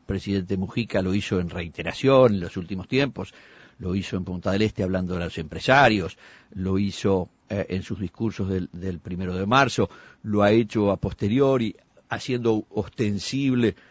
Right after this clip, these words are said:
digamos, su can-, condición de presidente ambulante que se encuentra con otros presidentes ambulantes por la calle y comen un boliche de la esquina. Es todas cosas que nosotros apreciamos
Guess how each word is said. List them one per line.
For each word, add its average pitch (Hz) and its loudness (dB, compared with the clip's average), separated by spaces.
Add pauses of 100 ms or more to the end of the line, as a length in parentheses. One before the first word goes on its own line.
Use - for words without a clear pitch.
(160)
digamos, 110 0
su 110 -4
can-, 107 -4
condición 107 2
de 113 4
presidente 110 0
ambulante 107 2
que 101 -4
se 107 -8
encuentra 101 2
con 104 0
otros 110 2
presidentes 101 0
ambulantes 101 -2
por 95 -8
la 95 -2
calle 120 4
y 101 -2
comen 104 0
un 95 -2
boliche 98 -2
de 123 2
la 131 4
esquina. 208 0 (540)
Es - 2 (180)
todas 156 10
cosas 143 0
que - -4
nosotros 117 -4
apreciamos 107 -2